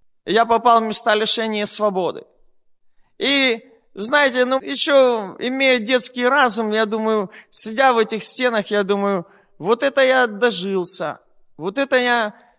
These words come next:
э, дошел. И когда мне дали два года условно, я находился в поселке Ровно, где первый раз я встретился с людьми, которые употребляли наркотики.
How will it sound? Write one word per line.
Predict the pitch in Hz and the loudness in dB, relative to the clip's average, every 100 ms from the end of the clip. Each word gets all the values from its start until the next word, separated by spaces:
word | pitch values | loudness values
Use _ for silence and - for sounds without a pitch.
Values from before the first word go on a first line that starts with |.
| _ _ | _ _
э, | 120 151 | -10 -8
дошел. | 143 - - 220 208 160 - - _ _ _ - | -2 -2 0 2 2 2 -4 -18 _ _ _ -6
И | 214 254 254 | 0 2 0
когда | 254 247 269 | 0 2 2
мне | 277 262 | 2 0
дали | 233 262 254 | 2 2 2
два | 220 247 | 2 2
года | 240 254 247 240 208 - _ _ _ _ _ _ - | 4 4 6 4 2 -2 _ _ _ _ _ _ -6
условно, | 226 - 262 285 262 233 | 0 2 4 4 4 4
я | 226 | 4
находился | 226 220 240 214 226 - 214 | 2 0 -2 -2 -2 -2 -4
в | |
поселке | - 214 - 233 - 254 | -4 -4 -2 -2 -2 0
Ровно, | 285 262 233 | 2 2 0
где | 202 226 | -6 -8
первый | 240 247 233 | -4 -4 0
раз | 226 220 208 - _ - | 2 2 0 -6 _ -6
я | 202 208 | 2 2
встретился | 196 - 226 214 208 - 202 | 2 -2 -2 -2 -2 -2 -4
с | - | -4
людьми, | 214 220 208 | -6 -6 -4
которые | 190 190 190 185 | -4 -2 -2 -2
употребляли | 185 185 190 180 180 175 | -2 -4 -4 0 0 0
наркотики. | 170 170 170 151 131 - - | -2 -4 -4 -10 -10 -16 -20